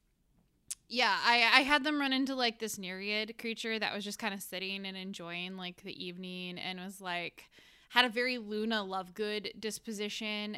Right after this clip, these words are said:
and told them, like, "Oh, yeah, I saw the Darklings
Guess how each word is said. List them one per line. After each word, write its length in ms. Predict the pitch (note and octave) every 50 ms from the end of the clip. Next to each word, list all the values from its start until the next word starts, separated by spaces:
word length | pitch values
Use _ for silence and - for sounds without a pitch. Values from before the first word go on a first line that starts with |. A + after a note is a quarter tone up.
| - -
and 420 | - G3 G3 F#3+ F#3 F#3 F#3+ F#3
told 360 | - - F#3+ G3 G3+ G3+ F#3+
them, 380 | G3 G3 F#3+ F#3+ F#3+ F#3+ G3 F#3+
like, 240 | F#3 F3+ F3+ - -
"Oh, 140 | D4 E4+ F#4+
yeah, 500 | G4+ G#4 A4 A#4 A#4 A4+ G#4 G4 F4+ F4+
I 60 | F#4+
saw 480 | - - - F4 F4 F#4 F#4+ F#4+ F#4+ F#4+
the 120 | F#4 F#4
Darklings 880 | - F4 E4+ F4 F4 F4 - E4+ E4+ E4+ E4 E4 D#4+ D#4+ D#4+ - -